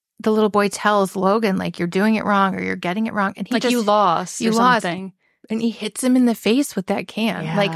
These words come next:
Speaker 1: really quick, really hard. I was shocked.
Speaker 2: Yeah.
Speaker 1: I felt so uncomfortable
Speaker 2: I
Speaker 1: watching
Speaker 2: think I
Speaker 1: that.
Speaker 2: audibly gasped.
Speaker 1: Me too.
Speaker 2: 'Cause it was so out of left field. Like,
Speaker 1: Right.
Speaker 2: and I think you didn't know in that moment specifically, like, is this a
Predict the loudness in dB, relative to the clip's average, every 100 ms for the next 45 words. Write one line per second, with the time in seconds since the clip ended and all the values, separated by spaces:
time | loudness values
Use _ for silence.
0 | -8 -14 -18 -10 -4 0 2 0 -2 -2
1 | -2 -2 _ _ _ -14 -8 0 4 4
2 | 4 2 2 0 0 -2 -4 -8 -12 _
3 | _ -2 0 0 -2 -4 -14 -12 -4 -2
4 | -2 -6 -8 -4 0 0 0 -2 -2 -6
5 | -2 0 2 0 0 0 0 -2 -2 -2
6 | 0 0 2 2 0 -2 -2 0 0 0
7 | -2 -2 -2 0 0 0 0 -2 -6 -2
8 | 0 2 2 0 0 -2 -2 -6 -6 -4
9 | -4 -2 -4 -2 -2 0 2 2 2 2
10 | 2 0 -2 -2 0 0 0 -2 -2 -2
11 | -2 -4 -6 -8 -10 _ _ -20 -10 -6
12 | -4 -2 -2 0 -2 -2 -6 -8 -20 _
13 | 0 2 0 -4 -2 0 0 -2 -8 -10
14 | -4 -2 0 -2 -2 -6